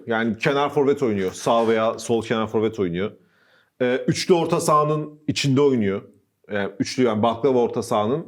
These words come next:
içinde oynayabiliyor. İşte Kandreva gibi. Ee, ben iç orta saha deyince aklıma direkt Kandreva geliyor. Ee, bu tip bir oyuncu. Direkt, e, dört dört ikinin sağ kenar oynuyor. Yani hem merkez oynama becerisi olan, hem kenar oynama becerisi olan, hem de hücum,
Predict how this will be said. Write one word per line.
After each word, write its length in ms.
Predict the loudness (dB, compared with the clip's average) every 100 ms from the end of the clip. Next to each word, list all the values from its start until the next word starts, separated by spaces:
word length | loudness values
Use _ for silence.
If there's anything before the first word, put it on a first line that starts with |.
| -14 _ -6
içinde 320 | -4 -2 2
oynayabiliyor. 600 | 2 2 0 0 0 0
İşte 180 | -4 -2
Kandreva 520 | 0 2 4 4 2
gibi. 320 | 2 2 0 -4 -20 _ -6
Ee, 220 | -4 0
ben 120 | 0
iç 200 | -2 0
orta 200 | -2 0
saha 140 | 0 0
deyince 200 | 2 0
aklıma 300 | 0 -2 0
direkt 160 | 0
Kandreva 400 | 0 0 2 2
geliyor. 320 | 0 0 -2 -4 -12 _ _ _ -4
Ee, 200 | -2 0
bu 120 | 0 0
tip 200 | 0 0
bir 60 |
oyuncu. 260 | 2 2 2
Direkt, 300 | 2 0 -4
e, 320 | -6 0 4
dört 220 | 4 4
dört 120 | 2
ikinin 180 | 0 -2
sağ 260 | 0 0 2
kenar 220 | 0 2
oynuyor. 360 | 2 2 -2 -4 -8 -6
Yani 140 | -2 2
hem 200 | 4 4
merkez 360 | 4 2 4
oynama 260 | 4 4 2
becerisi 340 | 2 2 2
olan, 260 | 0 4 2
hem 120 | 2
kenar 240 | 2 0
oynama 300 | 2 2 2
becerisi 300 | 2 2 0
olan, 100 | 2
hem 120 | 4 6
de 40 |
hücum, 460 | 6 6 2 0